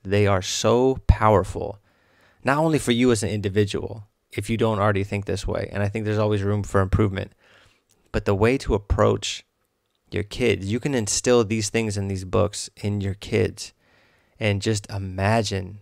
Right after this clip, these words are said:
the power of that. So there's three books. One is called Mindset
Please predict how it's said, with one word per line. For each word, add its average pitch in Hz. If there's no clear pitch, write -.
the -
power 98
of 95
that. -
So -
there's 101
three 151
books. -
One 131
is 107
called 98
Mindset 131